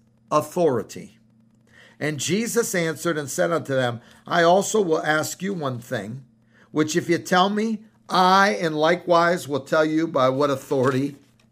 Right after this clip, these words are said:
I do these things." And in Luke chapter four, verse thirty-six, they were all amazed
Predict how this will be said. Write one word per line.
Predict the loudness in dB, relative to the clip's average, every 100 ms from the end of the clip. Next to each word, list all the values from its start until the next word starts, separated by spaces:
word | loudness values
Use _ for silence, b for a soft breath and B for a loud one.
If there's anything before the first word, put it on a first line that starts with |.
| _
I | -4 -4
do | -6 -12
these | -12 -14 -14
things." | -14 -18 -20 -20 _ _ _ _ b b b b
And | -6 -2
in | -2 -4 -8
Luke | -2 0 0
chapter | 2 2 2
four, | -4 2 2 4
verse | 0 -2
thirty-six, | 0 0 0 -4 -6 -2
they | -2
were | 0 2
all | 2 0
amazed | -4 -4 -4 -6 -12 -16